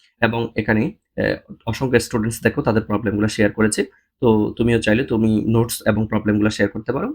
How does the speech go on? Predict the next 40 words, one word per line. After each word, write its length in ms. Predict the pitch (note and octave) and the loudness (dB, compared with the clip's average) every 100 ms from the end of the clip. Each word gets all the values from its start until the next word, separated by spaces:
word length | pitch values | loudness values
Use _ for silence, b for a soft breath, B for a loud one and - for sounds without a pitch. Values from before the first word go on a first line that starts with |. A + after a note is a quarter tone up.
| - | 0
আমরা 180 | A2 A#2 | 0 2
যতটুকু 340 | A2+ C#3+ F3 | 0 -2 -4
সম্ভব, 260 | D#3 A#2+ G#2 - _ _ - | -2 -2 -2 -6 _ _ 0
আহ, 200 | G2+ F#2 | 2 2
তোমাদেরকে 420 | G#2+ G#2 G2 G2+ G2+ - _ - | 2 2 2 2 2 -4 _ 2
হেল্প 140 | G#2+ G#2 | 2 2
করার 260 | G#2+ G2+ - - | 0 0 -4 -4
চেষ্টা 240 | G2+ - | -4 -4
করব। 340 | F#2+ G2+ D#3 - _ _ | -6 -4 -6 -8 _ _
So 100 | - | 0
আমাদের 260 | C3+ B2+ - | 2 2 0
অনলাইন 320 | A2 A2+ C3 C3 | 0 0 0 0
পেইড 280 | - A#2 | 0 0
কোর্সের 340 | - B2 D3 A3 | -2 -2 -4 -4
ক্লাস 380 | - - A2 - | -4 0 0 2
নাইনের 180 | G#2 G#2 | 0 2
ফিটা 220 | A#2+ G#2+ | 0 -2
হচ্ছে 180 | G#2 G#2 | -2 -4
পনেরোশো 360 | - G2+ G#2+ | -2 -2 -4
পঞ্চাশ 440 | A2+ G2+ D3 - - _ - | -4 -2 -2 -6 -12 _ -2
আর 100 | G#2+ | -2
ক্লাস 280 | - G#2 G#2 | 0 -2 -2
এইটের 180 | G2 F#2 - | -4 -4 -2
ফিটা 180 | A2+ G#2 | 0 0
হচ্ছে 280 | G#2 G#2+ G#2 _ _ G2+ | 2 2 0 _ _ -4
বারোশো 340 | G2+ G#2 C3+ | -2 -2 -6
পঞ্চাশ 300 | A#2 B2+ C3+ | -6 -4 -2
এবং 140 | B2+ B2+ | -4 -2
এটা 140 | - - | -2 -2
এককালীন 420 | A2+ - A#2+ C#3+ | -2 0 0 4
দিয়ে 140 | A2+ | 2
দিতে 180 | G2+ - | 2 -2
হবে। 220 | F2+ - - _ _ _ _ _ _ | -4 -6 -10 _ _ _ _ _ _
তাহলে 160 | C3 D3+ | 2 2
সেক্ষেত্রে 340 | D3+ E3+ D#3+ | -2 -2 0
আমরা 160 | D3+ D#3 | 2 2
এর 60 | C#3+ | 2
পরবর্তীতে 420 | C3 C3+ C#3+ C3 | 0 0 -2 2
যাচ্ছি। 260 | B2 C#3 | 2 2
দেখো, 280 | B2 G#2 G2+ | 0 0 -4